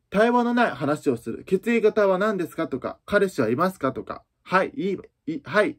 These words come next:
います、いいえ、いません」っていう感じの断り方とかもですね。たわいのない会話をするとき。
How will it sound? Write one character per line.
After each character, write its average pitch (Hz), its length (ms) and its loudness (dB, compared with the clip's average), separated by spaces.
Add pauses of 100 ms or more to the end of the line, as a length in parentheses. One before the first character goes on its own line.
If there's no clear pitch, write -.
(120)
い 131 80 2
ま 190 160 2
す、 - 140 -10
い 147 160 0
い 180 40 4
え、 170 40 2
い 151 40 -2
ま 175 120 -2
せ 190 160 0
ん」 127 60 -10
っ - 40 -20
て - 140 -10
い 110 40 -6
う - 40 -8
感 117 180 -4
じ - 80 -14
の 113 200 -8
断 156 240 -4
り 156 80 -2
方 143 180 -6
と - 80 -10
か 87 100 -8
も 87 100 -12
で 101 120 -8
す - 80 -12
ね。 135 260 -8
た 143 120 0
わ 160 120 2
い 151 40 -4
の 160 80 -8
な 151 120 -2
い 117 60 -10
会 107 180 -8
話 104 140 -6
を - 40 -14
す - 120 -14
る 143 80 -12
と 107 80 -10
き。 - 100 -20